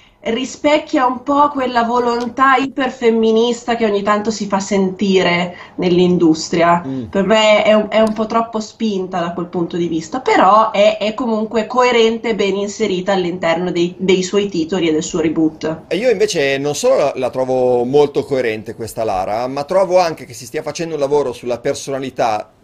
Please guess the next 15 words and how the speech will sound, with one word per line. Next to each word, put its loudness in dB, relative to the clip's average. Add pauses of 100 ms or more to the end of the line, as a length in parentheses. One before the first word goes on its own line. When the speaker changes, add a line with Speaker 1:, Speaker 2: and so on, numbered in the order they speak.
(140)
Speaker 2:
eh, -12
del -6
pe-, -12
del -12
personaggio -8
per -8
l'appunto 0 (1200)
molto 4
molto 2
interessante. -2
Cioè 4
abbiamo 6
finalmente 0
un -2
eroe 4